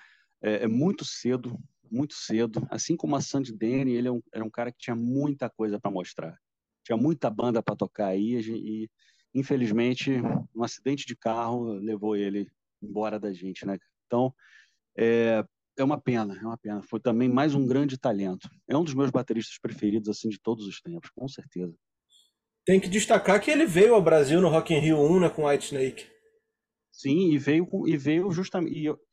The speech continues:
Speaker 1: com essa turnê do Brian May.
Speaker 2: Ah,
Speaker 1: Brian
Speaker 2: legal.
Speaker 1: May, eu, veio, veio, eu lembro que eu, que veio, eu quase fui, mas era moleque, tinha prova, aquelas coisas, né? Em mil novecentos e noventa e três, e aí eu não, acabei não podendo ir.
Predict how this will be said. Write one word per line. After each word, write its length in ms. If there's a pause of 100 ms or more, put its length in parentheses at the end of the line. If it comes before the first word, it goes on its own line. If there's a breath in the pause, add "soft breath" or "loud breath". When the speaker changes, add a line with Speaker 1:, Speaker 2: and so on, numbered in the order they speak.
(320 soft breath)
Speaker 1:
com 400
essa 220
turnê 400
do 400
Brian 240
May. 300 (540)
Speaker 2:
Ah, 220
Speaker 1:
Brian 140
Speaker 2:
legal. 220
Speaker 1:
May, 100
eu, 180 (680)
veio, 260
veio, 220
eu 100
lembro 300
que 80
eu, 240 (120)
que 100
veio, 180
eu 180
quase 360
fui, 340 (760)
mas 560
era 240
moleque, 640
tinha 180
prova, 480
aquelas 280
coisas, 380
né? 240 (160)
Em 60
mil 260
novecentos 300
e 40
noventa 300
e 80
três, 420 (340)
e 80
aí 100
eu 100
não, 100
acabei 300
não 140
podendo 420
ir. 160